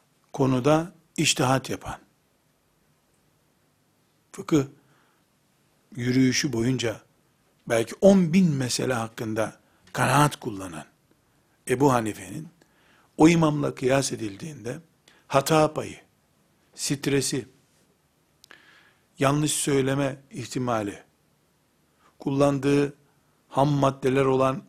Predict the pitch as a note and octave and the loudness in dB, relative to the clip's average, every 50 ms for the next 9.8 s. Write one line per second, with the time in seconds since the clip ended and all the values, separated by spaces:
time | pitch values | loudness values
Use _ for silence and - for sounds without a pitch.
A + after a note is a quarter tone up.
0 | _ _ - C3+ C3 C3 C3 B2+ B2+ - C#3+ C#3 C3 A#2+ A#2 B2 B2 C3 B2 - | _ _ 0 2 4 4 2 2 0 -2 -4 -4 -4 -4 -6 -6 -6 -6 -6 -4
1 | - C3 A#2+ A2 G2+ G#2 B2 B2 - - - - - C#3+ - - _ _ _ _ | -4 -4 -4 -4 -4 -2 -4 -4 -2 -4 -8 -8 -8 -8 -12 -18 _ _ _ _
2 | _ _ - A#2 A2 A2 A2 A2 - - - - B2+ C3 B2+ B2+ D3+ F#3 G3+ F3 | _ _ -12 -10 -10 -10 -10 -12 -14 -18 -14 -6 -4 -4 -4 -4 -4 -6 -8 -8
3 | C#3+ G2 - _ _ _ _ _ _ _ _ _ _ _ - F3 G3 F#3+ E3+ E3 | -10 -14 -18 _ _ _ _ _ _ _ _ _ _ _ -6 -4 -2 -2 0 0
4 | F3 E3+ D#3 D3+ D3+ D3+ D3 D3+ F3 F3+ F#3 C#3 A#2 - - A#2+ C3+ F3 A3+ C4 | 2 2 4 4 4 4 2 2 0 0 0 -4 -6 -6 -4 -2 -2 -2 -4 -8
5 | - _ _ _ _ _ _ _ _ _ _ _ _ _ _ _ _ _ _ _ | -14 _ _ _ _ _ _ _ _ _ _ _ _ _ _ _ _ _ _ _
6 | - C#3 C#3+ D3 C#3 C3+ - - _ _ _ _ _ _ _ _ _ _ _ _ | 0 2 4 4 2 2 -2 -8 _ _ _ _ _ _ _ _ _ _ _ _
7 | _ D#3+ F3+ F#3+ G3 G3 F3+ D#3 B2+ A2+ G#2 - - - - _ _ _ _ _ | _ 8 10 10 10 10 6 4 2 -2 -6 -8 -8 -10 -14 _ _ _ _ _
8 | _ _ _ _ _ _ _ _ _ _ _ _ _ _ - F#3 F#3 D3 - - | _ _ _ _ _ _ _ _ _ _ _ _ _ _ -4 -2 -2 0 -2 -4
9 | - - _ - D#3 D3+ D3 C#3 B2 A#2 A#2+ B2 D3 F3+ G3 | -6 -8 _ 2 4 4 4 4 2 0 -2 -2 -2 -2 -4